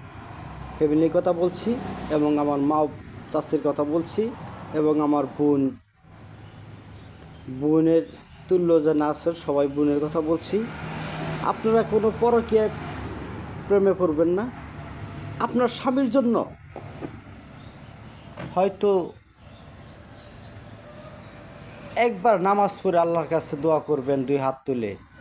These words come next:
আপনার স্বামী যেন সুখে থাকে, আপনার স্বামী যেন ভালো থাকে, আল্লাহ পাক যেন আপনার স্বামীরে ভালো রাখে, আপনার মঙ্গল হবে, কোনোদিনও অমঙ্গল হবে না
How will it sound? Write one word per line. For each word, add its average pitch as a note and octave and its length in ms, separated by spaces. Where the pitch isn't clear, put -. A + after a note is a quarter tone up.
আপনার D3 300
স্বামী D#3+ 360
যেন C3+ 200
সুখে C3 340
থাকে, G#2 340
আপনার D#3 260
স্বামী E3+ 320
যেন D#3+ 220
ভালো C3 280
থাকে, A#2+ 420
আল্লাহ D#3 300
পাক D3+ 200
যেন C3 120
আপনার C#3+ 280
স্বামীরে C3+ 420
ভালো A#2 280
রাখে, A2 300
আপনার C#3 340
মঙ্গল C3+ 380
হবে, G2+ 320
কোনোদিনও F#3 380
অমঙ্গল F3+ 380
হবে G#2+ 240
না F#2+ 100